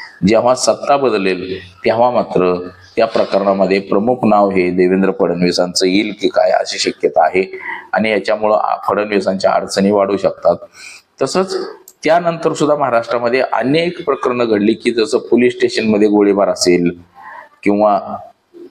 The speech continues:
महिलांबाबतीतची प्रकरणं असतील,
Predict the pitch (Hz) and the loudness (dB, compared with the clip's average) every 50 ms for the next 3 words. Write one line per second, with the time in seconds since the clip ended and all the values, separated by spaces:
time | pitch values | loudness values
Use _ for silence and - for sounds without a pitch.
0 | _ _ _ _ _ _ _ _ _ - - - 101 101 95 104 107 117 117 113 | _ _ _ _ _ _ _ _ _ -6 -2 0 0 0 2 2 0 0 0 0
1 | 110 110 107 - 107 107 98 - - 98 - 98 92 - - 92 92 95 92 92 | -2 -2 -2 -2 -2 -2 -2 0 -2 -2 0 -2 -4 -2 -2 -2 0 2 0 0
2 | 92 - - 87 82 82 82 82 | 0 -2 -2 0 0 2 0 0